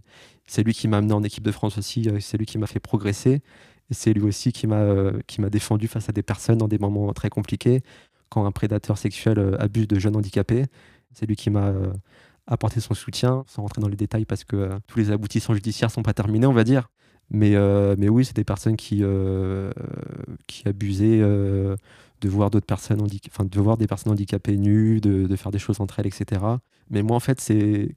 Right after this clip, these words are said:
quand le, je voyais cette personne-là faire des choses, dans ma tête, c'était pas grave ce qu'elle faisait parce que je sais pas pourquoi, enfin, je saurais pas t'expliquer pourquoi, mais je voyais pas le problème. Enfin, si, enfin, je voyais qu'il y avait un problème,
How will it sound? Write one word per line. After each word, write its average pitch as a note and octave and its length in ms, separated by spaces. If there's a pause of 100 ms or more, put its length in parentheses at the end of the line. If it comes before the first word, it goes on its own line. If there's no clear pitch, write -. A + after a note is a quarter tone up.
quand G#2+ 220
le, G2+ 720
je G2 60
voyais G#2+ 200
cette G#2+ 160
personne-là A2 380
faire G2+ 160
des G2+ 120
choses, C3+ 400 (880)
dans D#3+ 200
ma G#2 120
tête, B2+ 120
c'était - 140
pas G#2+ 140
grave A2+ 200
ce - 60
qu'elle G#2+ 120
faisait A2 160
parce G#2 200
que - 100
je G2 80
sais G2+ 160
pas G#2+ 140
pourquoi, - 240
enfin, A2+ 160
je - 80
saurais A2 140
pas A#2 140
t'expliquer - 360
pourquoi, G#2 260
mais A#2+ 80
je G#2+ 60
voyais G2+ 160
pas A2+ 120
le A2+ 60
problème. A2 360
Enfin, - 100
si, - 180
enfin, - 180
je A2 60
voyais A#2 120
qu'il - 80
y - 40
avait A#2 80
un A2+ 60
problème, C#3 320